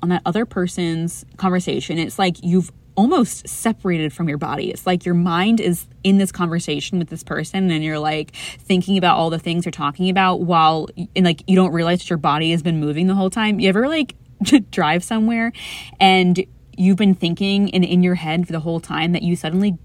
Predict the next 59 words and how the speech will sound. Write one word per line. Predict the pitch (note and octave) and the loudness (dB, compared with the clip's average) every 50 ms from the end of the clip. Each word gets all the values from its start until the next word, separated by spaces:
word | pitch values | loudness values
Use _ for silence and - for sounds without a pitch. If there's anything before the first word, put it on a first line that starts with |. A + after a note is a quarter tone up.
| - - - | -16 -10 -4
don't | - D#3+ E3 F3+ C#3+ | -2 -2 0 0 -2
realize | D3+ E3+ E3 E3+ F3 E3+ | -2 -2 -2 -2 -2 -2
how | - F3+ | -2 -2
you | E3 D#3 | -4 -2
got | C#3+ - C#3+ C3+ - | -2 -4 -4 -4 -4
there? | - F3 F3+ F#3+ G3+ G#3 | -4 -2 -2 -2 -2 -2
You're | - F3 | -4 -6
like, | E3 - | -6 -6
"Holy | - A3 F3+ | -6 -6 -6
shit, | D3 - - D#3+ - | -6 -4 -6 -4 -4
where | D3+ G3 | -2 -2
did | G3+ F3+ | -2 -4
the | E3 | -4
past | - A#3 A3+ F3+ - - | -4 -6 -6 -6 -6 -6
five | - D#3+ D#3+ | -8 -6 -4
minutes | D#3+ D3 D3+ - - | -4 -6 -6 -8 -6
go? | - - | -4 0
I | D3 F3+ | 0 2
do | G#3 G3+ | 2 2
not | E3+ E3 - | 2 0 -2
remember | - D#3+ D#3 D3 D3 D3+ | -4 -6 -6 -6 -8 -8
taking | - E3 D#3 - E3+ D#3 | -6 -6 -6 -6 -6 -4
all | C#3+ D3 D3+ | -4 -4 -4
of | D3 | -4
those | - D3+ C#3+ | -6 -8 -8
turns. | - - D3+ D#3 D#3+ - | -8 -8 -8 -8 -8 -8
How | - F3+ F#3 F#3+ | -4 -2 0 0
did | F#3+ E3+ | 2 2
I | G3 | 2
<laughs> | G3 F3 | 0 0
get | - - F3+ E3 E3+ | -2 -4 -6 -6 -4
here?" | - G#3 G#3+ A3 B3+ - - - - - - - - - - - - - - | -4 -4 -2 -2 -4 -6 -8 -10 -10 -10 -10 -10 -10 -12 -14 -16 -16 -6 0
Oh | - G3+ G3 | 2 4 4
my | F#3 | 6
God, | E3+ D#3+ C3+ | 6 4 4
it's | G3+ A#3 - | 4 2 0
the | A#3 | -2
same | G#3 - A3 G3 F#3+ F3+ | -2 -2 -2 0 0 0
thing. | - - F3+ D3+ C#3+ D3+ - F#3 - - - - - - - - | 0 -2 -2 -4 -2 -4 -6 -8 -10 -14 -20 -20 -20 -20 -14 -8
You're | E3+ E3 | -4 -2
like, | E3 E3+ D#3+ - | -2 -2 -2 0
"Whoa, | F3 G#3+ A3+ D#3+ - - - - - | 2 2 2 2 0 -4 -10 -12 -8
did | E3+ F3 E3 | -4 0 0
I | F3 A3+ C4 | 2 0 0
just | - C4 B3 - E3+ | 0 -2 -4 -4 -2
do | D#3 F3+ F#3+ G3+ F#3+ | 0 0 2 2 2
all | E3 F3 F#3+ | 2 0 0
of | G3 F#3 | -2 -2
those, | F3+ F3+ F3 F3 F3 - | -2 -2 0 -2 -2 -4
like, | E3 D#3+ D#3 - | -6 -8 -8 -6
sets | - F3+ F3 - | -6 -6 -6 -6
of | D#3+ - | -6 -6
bench | - E3+ F#3+ - | -4 -4 -4 -4
press | - A3+ G#3+ G#3 G#3+ A3+ - - | -2 0 0 0 0 0 -2 -6
and | D#3 D3+ D3 D3 D3 C#3+ - | -6 -4 -4 -4 -6 -8 -8
chest | - - A3 - - | -6 -6 -6 -4 -2
flies | - G3+ G3 G3+ G#3 F#3 | 0 0 2 2 2 0
and | D#3 D3 D3 D3 D3 D#3 F#3 | -2 -4 -6 -6 -4 -2 -2
whoa?" | G#3+ F3 D3+ - - | 0 0 -2 -4 -8